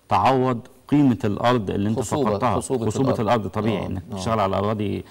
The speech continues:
Speaker 1: صحراوية غير لما تزرع في أراضي خصبة بقالها مئات السنين
Speaker 2: مم.
Speaker 1: بتتزرع.
Speaker 2: مم.
Speaker 1: فطبعًا ده بيأثر بشكل مباشر على قيمة الحصلات الزراعية كيفًا ونوعًا وكمًا.
Speaker 2: مم. مم.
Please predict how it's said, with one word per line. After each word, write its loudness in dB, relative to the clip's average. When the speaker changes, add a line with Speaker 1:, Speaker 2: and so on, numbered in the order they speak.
Speaker 1:
صحراوية 0
غير 2
لما 0
تزرع -2
في -6
أراضي 0
خصبة -4
بقالها 0
مئات -4
السنين -2
Speaker 2:
مم. -2
Speaker 1:
بتتزرع. -2
Speaker 2:
مم. -14
Speaker 1:
فطبعًا 0
ده 0
بيأثر -2
بشكل -6
مباشر -4
على 0
قيمة 2
الحصلات -8
الزراعية 0
كيفًا 0
ونوعًا 0
وكمًا. -4
Speaker 2:
مم. -10
مم. -12